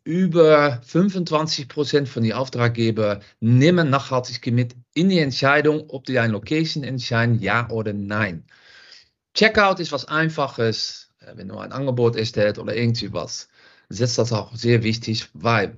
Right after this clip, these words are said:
die Leute, die natürlich über deine, äh, potenzielle Event-Kunde entscheidet,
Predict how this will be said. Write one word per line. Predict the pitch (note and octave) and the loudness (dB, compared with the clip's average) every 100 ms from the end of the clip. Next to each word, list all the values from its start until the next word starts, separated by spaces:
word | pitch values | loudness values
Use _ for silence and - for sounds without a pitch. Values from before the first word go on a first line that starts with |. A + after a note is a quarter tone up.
| _ _ - | _ _ -14
die | A2 | -8
Leute, | A#2 C3 D#3+ B2+ | 2 4 4 2
die | A2+ B2+ | -2 0
natürlich | A#2 A#2 C#3 A#2+ - | 0 2 2 2 2
über | F3 D3+ | 2 4
deine, | A#2 C3 B2+ A#2+ G2+ - - _ _ _ _ - | 4 2 4 2 0 -12 -20 _ _ _ _ -8
äh, | A2 | -4
potenzielle | G#2+ E3 E3 D#3 B2 C3 A#2+ | 2 4 4 2 2 2 2
Event-Kunde | A2+ A2+ C3+ A#2 E3 D#3+ B2 | 0 0 0 0 0 0 0
entscheidet, | G#2 G#2 E3+ F#3+ D#3+ A#2+ A#2+ | -2 0 2 2 0 -4 -8